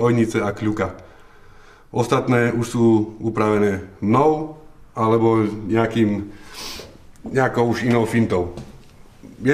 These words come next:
tu osadené mechanické čerpadlo s dvanásť milimetrov hlavou. Upravené sú strekovače. Upravená je, upravená vlastne, tá vačka nie je tak moc upravená, ako je vlastne použitá z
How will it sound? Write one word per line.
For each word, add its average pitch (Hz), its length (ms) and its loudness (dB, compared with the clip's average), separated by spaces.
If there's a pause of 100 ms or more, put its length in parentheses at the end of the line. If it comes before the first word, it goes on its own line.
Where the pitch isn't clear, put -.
tu 160 80 4
osadené 147 320 2
mechanické 135 480 0
čerpadlo 117 720 -2 (480)
s 113 80 -14
dvanásť 120 320 0
milimetrov 113 560 0
hlavou. 104 500 -2 (1400)
Upravené 139 400 2
sú 127 160 -4
strekovače. 131 720 0 (1120)
Upravená 139 560 2
je, 117 400 2 (400)
upravená 123 480 0
vlastne, 120 720 0
tá 151 160 2
vačka 165 320 0
nie 151 80 2 (160)
je 139 80 2
tak 127 160 0
moc 117 80 2
upravená, 127 560 2
ako 127 160 2
je 123 160 2
vlastne 120 240 2
použitá 117 560 2
z 110 80 -8